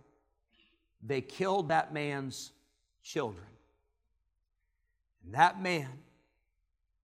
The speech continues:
responded to that by saying, "Though no one join me, still I will follow."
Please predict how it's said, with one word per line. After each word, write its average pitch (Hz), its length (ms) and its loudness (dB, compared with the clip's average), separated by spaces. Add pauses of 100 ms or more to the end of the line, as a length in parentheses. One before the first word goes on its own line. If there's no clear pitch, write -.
(400)
responded 185 760 4
to 185 120 -2
that 135 360 2
by 127 200 0
saying, 117 520 -8 (840)
"Though 127 180 -2
no 147 200 4
one 170 220 -2
join 156 340 -6
me, 123 140 -16 (1120)
still - 380 -6
I 123 160 2
will 104 160 -8
follow." - 480 -8